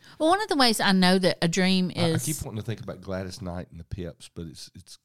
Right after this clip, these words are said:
Speaker 2: Gladys the cat.
Speaker 1: Okay.
Speaker 2: And so just,
Speaker 1: <laughs> Okay.
Speaker 2: just, I had to clear that out of my head or I wouldn't be able to focus. So.
Speaker 1: Yeah.
Speaker 2: Go
Speaker 1: So,
Speaker 2: ahead.
Speaker 1: um, one of the things I look for when I'm writing down my dreams is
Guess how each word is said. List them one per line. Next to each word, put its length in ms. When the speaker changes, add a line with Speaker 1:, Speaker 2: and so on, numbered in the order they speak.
Speaker 2:
Gladys 500
the 100
cat. 640
Speaker 1:
Okay. 200
Speaker 2:
And 100
so 340
just, 320
Speaker 1:
<laughs> 120
Okay. 140
Speaker 2:
just, 340
I 80
had 160
to 60
clear 280
that 160
out 120
of 40
my 120
head 180
or 60
I 40
wouldn't 240
be 80
able 120
to 60
focus. 420
So. 60
Speaker 1:
Yeah. 320
Speaker 2:
Go 60
Speaker 1:
So, 420
Speaker 2:
ahead. 380
Speaker 1:
um, 520
one 200
of 100
the 80
things 300
I 80
look 260
for 160
when 100
I'm 160
writing 280
down 180
my 100
dreams 420
is 200